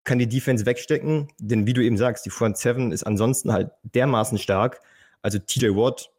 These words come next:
überragend, was er spielt. Und ja, mit den Steelers muss man einfach auch rechnen. Die, die bringen Offense mit, die bringen Defense mit. Und ich sehe keinen Grund, warum das den Rest der Saison nicht so weitergehen sollte. Also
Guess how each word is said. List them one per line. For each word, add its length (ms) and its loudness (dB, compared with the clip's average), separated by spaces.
überragend, 640 2
was 140 -4
er 100 0
spielt. 420 -2
Und 380 0
ja, 180 2
mit 140 2
den 100 2
Steelers 340 0
muss 200 -2
man 140 0
einfach 240 -2
auch 120 -2
rechnen. 380 0
Die, 240 0
die 100 -2
bringen 480 0
Offense 400 0
mit, 160 0
die 60 0
bringen 240 0
Defense 420 0
mit. 240 0
Und 220 0
ich 160 -4
sehe 160 0
keinen 240 0
Grund, 180 0
warum 160 0
das 160 -2
den 160 0
Rest 180 -2
der 80 -2
Saison 140 0
nicht 140 0
so 100 -2
weitergehen 400 2
sollte. 300 -2
Also 300 0